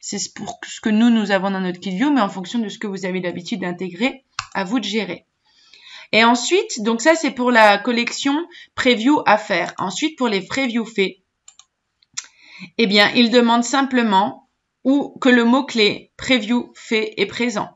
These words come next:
Donc, il ajoute une condition, voir la liste,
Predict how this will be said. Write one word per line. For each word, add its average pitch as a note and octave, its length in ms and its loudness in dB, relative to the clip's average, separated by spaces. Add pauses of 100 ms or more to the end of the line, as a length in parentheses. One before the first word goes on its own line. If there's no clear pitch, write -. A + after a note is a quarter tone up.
(680)
Donc, F#3 280 -4 (640)
il A3 160 0
ajoute G#3 260 0
une G#3+ 160 -2
condition, G#3 720 -4 (1160)
voir B3 580 2 (120)
la G3+ 160 -2
liste, G3+ 460 -8